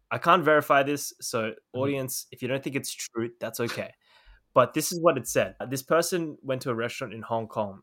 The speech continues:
Speaker 1: and then, uh, I guess it's a pretty upper-class restaurant, or it's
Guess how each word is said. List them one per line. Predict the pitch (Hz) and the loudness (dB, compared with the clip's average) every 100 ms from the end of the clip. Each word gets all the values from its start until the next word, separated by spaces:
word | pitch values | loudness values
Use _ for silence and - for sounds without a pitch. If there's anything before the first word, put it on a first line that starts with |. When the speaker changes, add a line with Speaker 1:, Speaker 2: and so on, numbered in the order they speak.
| _ | _
Speaker 1:
and | 107 104 107 | -8 -6 -4
then, | 113 110 104 107 - _ 50 - _ _ _ | -2 -2 -6 -8 -12 _ -20 -20 _ _ _
uh, | 117 - - | -20 -16 -12
I | 107 | -8
guess | - 113 | -6 -6
it's | 107 | -8
a | |
pretty | 101 - 110 107 - | -10 -8 -6 -6 -8
upper-class | 113 - 135 123 - | -10 -4 -2 0 0
restaurant, | 160 - 165 | -2 0 0
or | 127 | 0
it's | 110 | -4